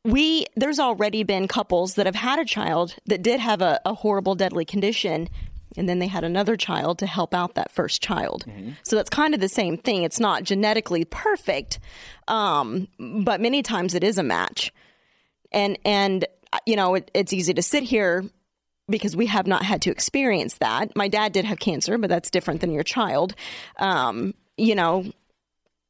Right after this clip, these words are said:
Speaker 1: I don't know how much, I don't think I would be for it to go in and, and do something with the genomes, um, because I think that that's gonna lead to negativity down the line. Um, and I'm not sure how I would,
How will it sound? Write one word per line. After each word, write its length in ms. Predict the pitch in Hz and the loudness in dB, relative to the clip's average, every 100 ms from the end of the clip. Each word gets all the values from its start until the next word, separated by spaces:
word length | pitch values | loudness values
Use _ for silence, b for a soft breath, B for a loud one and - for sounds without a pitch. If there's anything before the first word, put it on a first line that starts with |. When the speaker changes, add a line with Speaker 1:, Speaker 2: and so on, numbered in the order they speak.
| - | -4
Speaker 1:
I 120 | 214 | 0
don't 200 | 226 170 | 0 2
know 440 | 202 196 196 196 - _ _ - | 2 4 4 0 -4 _ _ -2
how 200 | 208 220 | 0 2
much, 480 | 214 - - - - - - B B B B B B | 2 0 -2 -4 -8 -14 -12 B B B B B B
I 100 | 220 | -2
don't 140 | 262 269 | 0 0
think 120 | 285 | 2
I 100 | 254 | 2
would 160 | 226 202 | 2 2
be 120 | 220 | 0
for 260 | - 208 185 | 2 2 2
it 120 | - | 2
to 60 | |
go 180 | 202 202 | 2 4
in 180 | 202 196 | 4 4
and, 180 | 165 180 | 4 2
and 160 | 180 196 | 2 2
do 80 | 196 | 2
something 340 | 214 190 180 | 0 0 2
with 120 | 170 170 | 2 0
the 80 | |
genomes, 640 | 151 185 233 190 143 190 - B B B - | -2 0 0 2 0 -2 -4 B B B -2
um, 220 | 185 170 | 0 0
because 200 | 185 190 | 0 0
I 80 | 196 | 0
think 220 | 214 202 | 0 -2
that 100 | 196 | 0
that's 180 | 185 180 | -2 0
gonna 180 | 202 175 | 0 2
lead 200 | 180 180 | 0 0
to 60 | 202 | 0
negativity 600 | 170 175 170 180 175 175 | 0 0 -2 0 0 2
down 200 | 170 147 | 0 0
the 80 | |
line. 540 | 151 180 185 135 156 208 B B B B | 2 2 2 2 0 -4 B B B B
Um, 460 | 185 175 135 123 - b b _ - | 0 0 0 -4 -8 b b _ 0
and 120 | 214 | 2
I'm 100 | 220 | 2
not 160 | 233 226 | 2 2
sure 140 | 240 | 2
how 120 | 240 | 2
I 40 | 208 | 2
would, 200 | 208 | 0